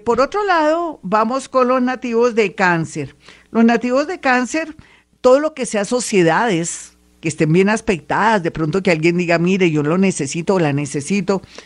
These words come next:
para un trabajo, yo aporto todo, usted aporta su, su trabajo", le va a ir muy bien. Otros se van a desbloquear en la ta-, en el tema laboral y para los viajes. Eso está muy bien aspectado,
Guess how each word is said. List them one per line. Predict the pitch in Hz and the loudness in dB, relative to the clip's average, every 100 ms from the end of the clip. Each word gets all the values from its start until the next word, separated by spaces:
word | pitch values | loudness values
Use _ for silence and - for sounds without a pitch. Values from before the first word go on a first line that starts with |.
| - _ | -20 _
para | - 165 160 | -2 0 0
un | 165 | -2
trabajo, | 180 180 202 202 185 | 0 2 2 2 0
yo | 165 | 2
aporto | 165 170 185 180 196 | 2 2 -2 0 -4
todo, | 185 214 220 | 0 2 4
usted | 202 190 | 4 2
aporta | 156 165 160 180 | 0 -2 -2 -4
su, | 175 190 147 135 - _ _ | 0 0 0 -4 -20 _ _
su | - 180 | 0 0
trabajo", | 180 165 165 190 220 | 2 2 2 2 2
le | 175 | 4
va | 165 | 4
a | |
ir | 165 165 | 2 2
muy | 170 160 | 0 0
bien. | 165 226 208 - | -2 0 0 0
Otros | 208 196 196 262 269 | 2 2 0 -4 -4
se | - | 0
van | 196 170 | 2 4
a | 185 | 2
desbloquear | 202 180 165 165 156 170 185 233 | 0 0 2 0 0 0 2 2
en | 233 | 2
la | 170 160 | 0 0
ta-, | 175 - | -4 -2
en | 170 165 | 0 0
el | 156 | 0
tema | 190 180 202 | 2 2 2
laboral | 190 165 165 202 226 233 226 - - _ | 2 0 0 2 2 2 -4 -12 -20 _
y | 208 202 202 | -6 -2 -2
para | 202 180 170 | 0 0 0
los | 160 151 | -2 -6
viajes. | 175 180 170 160 185 | -2 -2 -2 -6 -6
Eso | 175 233 | -6 -4
está | 254 | -2
muy | 214 208 196 | 0 2 2
bien | 214 254 | 0 0
aspectado, | 240 - 165 - 196 202 214 | -4 -6 -8 0 2 2 2